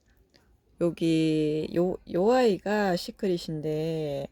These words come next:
처음에 원더랜드 나왔을 때, 얘가 시크릿으로 나왔을 때 정말 "뭐냐, 뭐냐, 뭐냐, 시크릿이 왜 있다구냐"라고 했는데,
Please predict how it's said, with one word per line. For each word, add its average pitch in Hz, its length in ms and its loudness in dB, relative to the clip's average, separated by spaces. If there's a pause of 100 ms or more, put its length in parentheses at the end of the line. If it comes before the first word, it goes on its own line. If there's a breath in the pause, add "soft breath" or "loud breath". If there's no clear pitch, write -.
(480 loud breath)
처음에 269 560 4
원더랜드 220 520 4
나왔을 165 380 -2
때, - 160 -6
얘가 175 280 2
시크릿으로 185 580 -4
나왔을 156 460 -2
때 151 520 -2
정말 175 520 0
"뭐냐, 156 420 0
뭐냐, 156 340 0
뭐냐, 147 640 -2
시크릿이 165 580 -2
왜 151 120 2
있다구냐"라고 151 840 -4
했는데, 165 760 0